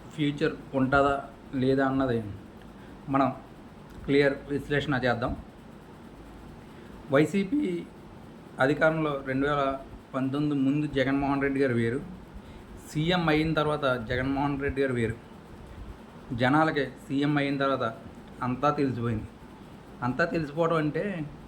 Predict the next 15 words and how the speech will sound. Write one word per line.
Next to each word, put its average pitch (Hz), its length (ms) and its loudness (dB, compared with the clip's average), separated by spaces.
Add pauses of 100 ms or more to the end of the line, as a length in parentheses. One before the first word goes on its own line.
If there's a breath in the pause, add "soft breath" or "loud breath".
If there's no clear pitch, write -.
(1300)
వాళ్ళ 131 180 0
నాన్నగారు 147 680 2 (120)
వే 147 200 6
వేరు. 131 240 4 (560)
వాళ్ళ 110 140 -2
నాన్నగారికి 151 1120 0 (100)
సోల్జర్స్ 156 380 4
ఉండేవారు, 131 300 2
అంటే, 131 420 0 (880 loud breath)
మ్, 147 180 -2 (100)
ప్రతి 143 240 0
పది 156 220 2
మందిలో 156 460 4 (2500)
ఒకడు 143 220 8
సోల్జర్. 135 420 2